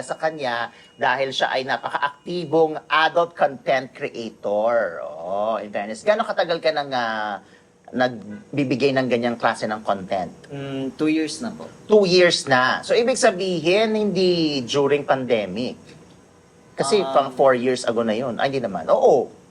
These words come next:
Speaker 2: Actually, nung pan-, nung pandemic, sir, ano, um, gumagawa na ako ng videos ko, pero solo ko pa lang.
Speaker 1: Solo pa lang. Tapos, yung mga sumunod na, yung two years na hardcore, may mga ka-collab na.
Speaker 2: Opo. Nung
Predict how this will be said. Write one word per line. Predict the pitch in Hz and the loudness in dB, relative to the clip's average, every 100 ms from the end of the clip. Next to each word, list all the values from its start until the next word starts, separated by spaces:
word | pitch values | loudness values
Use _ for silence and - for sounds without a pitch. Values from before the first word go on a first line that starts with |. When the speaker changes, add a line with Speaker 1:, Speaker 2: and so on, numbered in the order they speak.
| _ - | _ -6
Speaker 2:
Actually, | 190 202 233 | -4 0 0
nung | 247 240 | 0 -2
pan-, | 233 226 - | -2 -4 -4
nung | 202 214 202 | -4 -4 -2
pandemic, | 202 196 190 185 185 | -2 0 0 -2 -6
sir, | - 185 | -6 -4
ano, | 165 135 120 104 | -2 -4 -6 -8
um, | 104 110 110 107 107 92 - - - - - - - | -8 -6 -6 -8 -12 -18 -20 -20 -20 -20 -20 -20 -8
gumagawa | 151 170 165 170 | -2 0 0 -2
na | 175 | -2
ako | 170 165 | -4 -4
ng | 151 | -6
videos | 147 139 123 131 127 - - | -4 -4 -2 -2 -2 -6 -10
ko, | 123 120 | -6 -6
pero | 127 120 120 | -4 -4 -4
solo | 120 135 127 | -2 -4 -4
ko | 120 | -6
pa | 117 113 | -6 -6
lang. | 104 - - - - | -8 -12 -20 -20 -8
Speaker 1:
Solo | - 165 151 139 | 2 4 4 4
pa | 120 | 2
lang. | 104 104 101 | 4 2 2
Tapos, | - 127 131 139 - - - | 2 2 2 0 -2 -10 0
yung | 180 | 2
mga | 175 165 156 | 4 2 2
sumunod | 180 156 151 127 | 2 2 2 2
na, | 143 | 0
yung | 165 | 2
two | 180 160 | 2 4
years | 160 151 | 4 4
na | 165 143 | 4 4
hardcore, | 143 135 110 117 104 104 - - 151 | 4 2 0 2 2 2 -4 -10 -2
may | |
mga | 151 156 151 143 | 0 2 0 2
ka-collab | 143 127 113 92 | 4 4 2 -2
na. | 98 104 101 107 | -4 -2 -2 -6
Speaker 2:
Opo. | 104 - 101 143 | -14 -12 -14 -10
Nung | 147 151 151 143 | -8 -8 -8 -8